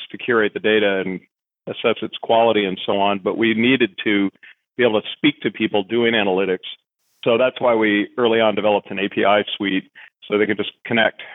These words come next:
Now, the interesting thing is, uh, the whole core to everything we're doing is a very rich metadata specification. And it's,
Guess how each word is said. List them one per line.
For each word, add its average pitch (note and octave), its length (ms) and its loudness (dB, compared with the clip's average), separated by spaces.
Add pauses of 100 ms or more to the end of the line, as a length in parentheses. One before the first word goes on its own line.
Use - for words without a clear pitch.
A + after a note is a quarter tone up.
(320)
Now, B2 160 0
the B2 140 2
interesting D#3 520 0
thing C#3+ 200 2
is, A2 260 2 (200)
uh, G2+ 360 2 (480)
the B2 60 0
whole E3 200 2
core D3 300 0
to B2+ 60 4
everything C3 320 2
we're A2+ 100 2
doing A#2 380 2
is F#2+ 140 0
a G2+ 80 -4
very A#2 220 2
rich G#2+ 320 0
metadata G2+ 560 0
specification. F#2+ 960 -2 (320)
And G#2 460 0 (100)
it's, G#2 200 0